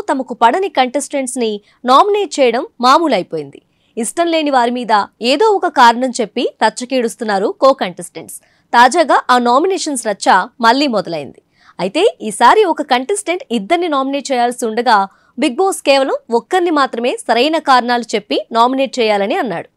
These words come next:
ముందు పృథ్వీని నామినేషన్ స్టార్ట్ చేయమని బిగ్ బాస్ చెప్పడంతో నెక్ ఫ్యాంటసీని కారణంగా చెప్పి లేడీ కమెడియన్ రోహిణిని నామినేట్ చేశాడు. వారిద్దరి మధ్య చాలాసేపు వాదనలు జరిగాయి. ఇక ఆ తర్వాత హరితేజ,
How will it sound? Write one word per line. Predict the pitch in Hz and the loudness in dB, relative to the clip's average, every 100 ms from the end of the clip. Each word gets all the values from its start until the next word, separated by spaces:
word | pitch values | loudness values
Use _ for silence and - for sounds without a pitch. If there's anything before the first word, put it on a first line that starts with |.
| 240 | 0
ముందు | 277 392 427 508 | 2 4 2 2
పృథ్వీని | 269 233 330 330 311 | -2 -2 -2 0 0
నామినేషన్ | 254 269 277 - 277 | 0 0 -4 -4 -8
స్టార్ట్ | - - 220 | 0 2 2
చేయమని | - 233 226 415 | -2 -2 -2 -2
బిగ్ | 269 196 | -4 2
బాస్ | 247 247 | 2 2
చెప్పడంతో | - 196 220 208 202 240 233 - _ - | -4 -2 -2 -2 2 2 0 -6 _ -2
నెక్ | 277 302 | 0 0
ఫ్యాంటసీని | 381 359 330 - 285 | -2 -2 -4 -4 -6
కారణంగా | 285 233 226 247 254 240 | 2 2 2 -2 -4 -4
చెప్పి | 220 190 320 240 233 _ 254 | -6 -4 -2 -2 -6 _ 2
లేడీ | 302 415 | 4 4
కమెడియన్ | 392 320 294 269 269 214 | 0 0 0 0 -2 0
రోహిణిని | 226 269 247 294 466 | 0 0 -4 -4 -2
నామినేట్ | 247 226 214 - | -2 -2 -6 -8
చేశాడు. | 165 - - - _ _ _ | -10 -8 -10 -12 _ _ _
వారిద్దరి | 196 190 196 339 339 | -2 -2 2 2 2
మధ్య | 269 208 233 381 | 0 2 2 2
చాలాసేపు | - 214 269 370 - 302 285 269 415 | 4 6 8 6 4 -2 -2 -4 0
వాదనలు | 214 226 262 240 | 4 4 4 -2
జరిగాయి. | 196 175 160 - _ _ - | -4 -6 -8 -12 _ _ -6
ఇక | 359 453 302 - | 2 4 4 4
ఆ | 240 | 2
తర్వాత | 277 311 349 349 330 | 4 2 2 2 0
హరితేజ, | 220 226 240 294 | 0 -2 -2 -4